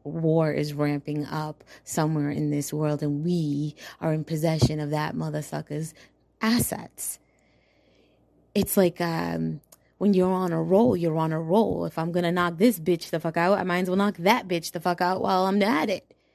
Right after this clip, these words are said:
Right? Two birds, one stone.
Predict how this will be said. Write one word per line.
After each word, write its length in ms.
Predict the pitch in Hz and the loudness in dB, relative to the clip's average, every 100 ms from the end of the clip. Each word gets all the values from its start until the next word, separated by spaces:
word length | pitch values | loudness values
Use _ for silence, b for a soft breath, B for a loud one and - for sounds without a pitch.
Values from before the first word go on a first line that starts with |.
| _ _ _ _ _ - | _ _ _ _ _ 0
Right? 460 | 190 185 240 233 | 4 6 6 4
Two 240 | - 208 190 | 2 2 4
birds, 420 | 196 202 208 185 | 4 4 0 0
one 240 | 196 208 | 2 2
stone. 600 | 208 - 254 233 226 - | 2 2 4 2 -2 -10